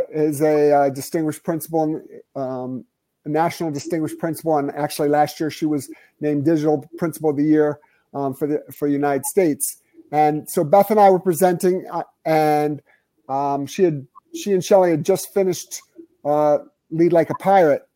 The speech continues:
uh, which is part of the Dave, Dave Burgess Consulting book, books and, uh, Pirate series.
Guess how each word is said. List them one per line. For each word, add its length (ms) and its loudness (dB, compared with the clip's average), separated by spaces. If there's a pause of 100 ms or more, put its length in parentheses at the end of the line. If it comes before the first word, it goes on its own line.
(480)
uh, 100 -10 (220)
which 260 -2
is 140 -4
part 240 0
of 80 -2
the 60 -2
Dave, 440 2
Dave 240 2
Burgess 340 0
Consulting 720 -4 (460)
book, 240 -8 (400)
books 340 -2 (120)
and, 340 0
uh, 60 -2
Pirate 340 2
series. 460 -4